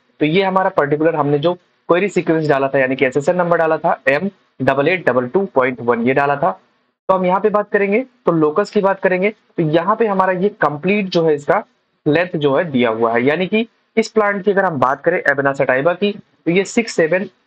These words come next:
फ़ोर सिक्स, यानी कि सिक्स थाउजेंड सेवन हंड्रेड फ़ोर्टी सिक्स बेस पेयर का ये Avena sativa ये प्लांट होता है, यानी कि इसकी जो total length है, इस, इसकी length जो होगी वो होगी सिक्स थाउजेंड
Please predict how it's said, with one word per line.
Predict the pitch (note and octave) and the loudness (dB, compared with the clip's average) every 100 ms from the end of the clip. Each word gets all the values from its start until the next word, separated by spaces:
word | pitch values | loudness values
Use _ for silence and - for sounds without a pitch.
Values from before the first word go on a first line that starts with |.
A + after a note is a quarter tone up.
| - | -2
फ़ोर | E3 D#3+ | -2 0
सिक्स, | D#3 C#3+ | -4 -2
यानी | C#3+ D3 E3 | -2 -2 -2
कि | G3 F#3+ _ _ | -4 -4 _ _
सिक्स | - A3+ - | -4 -4 0
थाउजेंड | F3+ D#3+ E3+ F3+ | -2 0 -2 -2
सेवन | - D#3+ G3 | -2 0 0
हंड्रेड | D#3+ C#3 D3+ | 0 0 0
फ़ोर्टी | D3+ C#3+ D#3+ | 0 0 0
सिक्स | D#3 G#3+ - C#3+ | -2 -4 -6 -2
बेस | C#3 C3+ | -2 0
पेयर | C#3+ B2+ | -2 0
का | B2+ | -2
ये | B2 F3 C4+ _ _ _ _ _ - | 0 -2 -4 _ _ _ _ _ -4
Avena | D3+ G3+ - | 0 -2 -2
sativa | D3+ B2 B2 G3+ - _ - | 0 0 0 -4 -8 _ -4
ये | E3+ | -2
प्लांट | A3 B2 C#3+ A3+ _ - | 0 0 -2 -4 _ -6
होता | B2+ B2 | -2 0
है, | A#2+ | 0
यानी | C#3 D#3 | 0 0
कि | F3 | -4
इसकी | D#3 F3 | -4 -2
जो | E3 | -2
total | E3+ C#3+ D#3 C3+ B2 | 0 0 0 0 0
length | D#3+ F#3 | -2 0
है, | F#3+ G#3 _ _ _ _ | -2 -2 _ _ _ _
इस, | F3+ E3 - - | -6 -6 -12 -6
इसकी | D3+ - | -4 0
length | F3+ E3+ | 0 0
जो | F3 E3+ E3+ | -2 -2 0
होगी | E3+ F#3 | 0 0
वो | D#3 | 0
होगी | C3+ C#3+ G#3+ - _ | 0 0 -2 -4 _
सिक्स | _ - - | _ -4 0
थाउजेंड | F3+ D#3 E3 | -2 0 -2